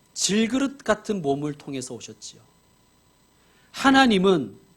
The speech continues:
그 위대하신 길과 진리와 생명을 질그릇 같은 예수님의 몸에 담아서 우리에게 보내주셨습니다.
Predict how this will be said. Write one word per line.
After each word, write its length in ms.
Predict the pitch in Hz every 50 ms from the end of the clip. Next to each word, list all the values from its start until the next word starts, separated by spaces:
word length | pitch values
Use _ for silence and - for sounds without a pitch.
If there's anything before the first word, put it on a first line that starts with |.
| _ _ _ _ _ _ _ _ -
그 540 | - - 254 262 262 262 262 254 240 202 165
위대하신 640 | 151 190 233 220 262 247 240 226 233 - 233 226 214
길과 480 | - - 196 202 208 202 214 208 208
진리와 460 | 202 - - 190 190 190 190 185 180 180
생명을 680 | - - 190 180 170 165 156 170 190 202 202 202 202 - _ _ _ _ _ _ _
질그릇 580 | - - - 190 214 220 208 269 269 269 254
같은 460 | - 220 214 - - - 208 202 185 147
예수님의 600 | 156 170 196 190 - 226 208 202 202 208 196 170
몸에 260 | 156 160 165 175 170
담아서 460 | 170 - 151 165 165 156 156 - 190
우리에게 400 | 165 143 135 139 139 143 143 139
보내주셨습니다. 920 | - 123 123 127 123 123 - - 117 - - - 113 110 113 - _